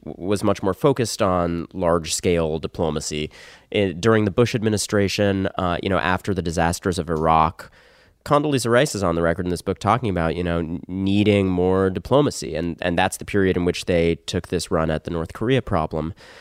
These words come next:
And I talk about that as well. Um, often this realization comes too late. There are senior Obama administration officials saying, you know, we, we kind of expressing regret about the fact that they had an Afghanistan policy that was really overtaken by celebrity generals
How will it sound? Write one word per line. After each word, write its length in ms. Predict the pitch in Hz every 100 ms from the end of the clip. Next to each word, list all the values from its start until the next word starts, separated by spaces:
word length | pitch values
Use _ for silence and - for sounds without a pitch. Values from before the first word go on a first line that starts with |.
| - _
And 160 | 87 87
I 60 |
talk 220 | 82 92 90
about 240 | 87 87
that 180 | 98 90
as 140 | 92
well. 400 | 110 135 107 90 _ _ _
Um, 300 | 107 95 92 -
often 340 | 117 127 135 120
this 180 | 107
realization 540 | 107 104 104 101 104 101
comes 340 | 104 107 101
too 200 | - 113
late. 260 | 113 139 -
There 100 | 92
are 60 |
senior 420 | 92 127 127 123 104
Obama 360 | 104 143 113
administration 580 | 80 85 82 90 85 92
officials 640 | 90 87 98 90 - - -
saying, 560 | - 104 87 87 87 92 - - _ _
you 80 | 101
know, 120 | 98
we, 180 | 101 104 - -
we 140 | 92 - -
kind 140 | 135
of 80 | 147
expressing 400 | - 123 131 123
regret 320 | 95 98 165
about 240 | 147 92 -
the 80 |
fact 240 | - 95 -
that 120 | 98
they 120 | 95
had 500 | 95 95 95 92 95 - _ _ _
an 100 | 101
Afghanistan 720 | 98 98 113 117 139 110 92
policy 400 | 90 92 87 -
that 140 | 90 85
was 160 | 87
really 200 | 95 120 -
overtaken 680 | 92 98 90 104 113 101
by 400 | 87 80 80 85
celebrity 680 | 80 - 90 85 85 95 90
generals 720 | 85 95 131 62 - - -